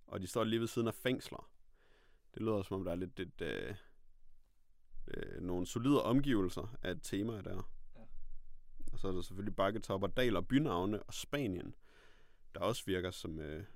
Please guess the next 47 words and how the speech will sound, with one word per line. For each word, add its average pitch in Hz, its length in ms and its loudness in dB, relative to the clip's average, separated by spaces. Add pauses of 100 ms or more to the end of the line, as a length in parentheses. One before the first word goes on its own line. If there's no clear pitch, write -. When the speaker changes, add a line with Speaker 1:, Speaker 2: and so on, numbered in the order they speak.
(300)
Speaker 1:
det 113 60 -6
er 113 40 -6
sådan 104 120 -6
meget 90 340 -4
geografisk. - 560 -6
Speaker 2:
Så 131 40 -8
sådan 135 140 -6
Speaker 1:
Jeg 131 80 -6
Speaker 2:
lokaliteter 131 460 -4
Speaker 1:
tænker 107 160 0
Speaker 2:
og - 20 0
Speaker 1:
næsten, 127 200 -4
at - 60 -6
det - 100 -8
er 107 60 -2
Speaker 2:
lokationer. 98 180 -4
Speaker 1:
gennemgående. 110 380 -6 (600)
Speaker 2:
Alt 139 180 0
godt 143 180 2
fra 131 100 0
havet. 139 400 4 (420)
Speaker 1:
<laughs> - 200 -10 (260)
Speaker 2:
Den 127 140 -4
er 147 40 0
måske - 200 -8
lidt - 140 -10
søgt. - 340 -16 (300)
Speaker 1:
Det - 80 -10
er - 40 -10
den - 140 -12
lidt. - 200 -16
Men 73 80 -6
jeg 82 100 -2
synes 151 140 -4
også, 196 240 -4
at, 135 220 -8 (100)
jamen, 120 240 -2
der 143 60 2
er 151 40 0
jo 165 80 0
også 151 220 -2
mere 135 260 0 (140)
abstrakte 110 540 -4
ting, 107 300 -6
som - 160 -12
så - 120 -8
eksil. - 580 -8